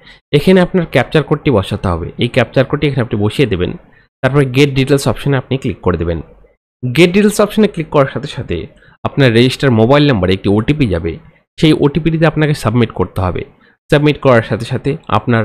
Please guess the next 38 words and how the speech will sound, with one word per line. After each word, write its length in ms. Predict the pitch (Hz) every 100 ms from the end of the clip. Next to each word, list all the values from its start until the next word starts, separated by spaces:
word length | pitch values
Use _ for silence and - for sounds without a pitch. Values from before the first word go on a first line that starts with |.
| 131 -
সার্টিফিকেটটি 580 | 135 143 156 131 98 107 98
ডাউনলোড 300 | 92 92 90
হয়ে 120 | 85 85
যাবে। 140 | 78 - _ _ _ _
তো 40 | 123
এইভাবেই 300 | 143 151 151 165
আপনি 140 | - 143 -
খুব 120 | 139 -
সহজেই 360 | 135 131 170 160
নিজের 200 | 120 120 - 101
আইএফএফ 300 | 120 127 123
সার্টিফিকেট 400 | 123 110 110 135 143
ডাউনলোড 240 | 110 101 98
করে 120 | 95 90
নিতে 140 | 87 92
পারেন। 180 | 87 85 _ _ _
এবং 180 | 143 156 160 156
এই 80 | 170
ওয়েবসাইটের 420 | 165 - 170 156 160
লিংক 140 | 214 185 135
আমি 100 | 139 131
ভিডিও 180 | 127 135
ডেসক্রিপশনে 420 | 127 - 151 160 123
দিয়ে 100 | 104
দেবো, 140 | 127 165
আপনারা 240 | 120 127 120 -
চাইলে 220 | 104 127 185
নোটিশগুলো 420 | 127 120 120 117 113 - -
এই 40 | 113
ওয়েবসাইটে 300 | 117 120 110
এসে 120 | 107 101
দেখে 140 | 101 127
নিতে 160 | 127 107 -
পারেন। 200 | 92 - - - _ _ _ _ _ -
তো 40 | 123
আজকে 180 | 139 -
এই 40 | 160
ভিডিওটি 260 | 160 156